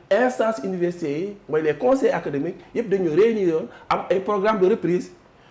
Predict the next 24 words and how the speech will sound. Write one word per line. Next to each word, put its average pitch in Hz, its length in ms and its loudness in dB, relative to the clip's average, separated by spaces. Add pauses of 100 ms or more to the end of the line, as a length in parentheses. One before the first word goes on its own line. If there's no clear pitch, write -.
(180)
Donc 139 240 -2
dañoo, 233 400 2
dañoo 208 320 2
toog, 160 380 2
toog 151 180 -2
ba 185 100 2 (140)
mu 151 160 -6
yàgg, 127 220 2 (440)
gis 190 220 -2
ñu 170 160 -2
dara 185 320 4
ci 170 80 -2
université 123 380 2
yi. 90 60 -10 (500)
Ñu 120 160 -2
génnewaat 190 380 6
benn 165 220 2
ba-, 139 280 -2
bataaxal, 117 460 0 (440)
def 170 260 0
conférence 220 420 0
de 180 60 0
presse 147 260 2
sax, 131 140 2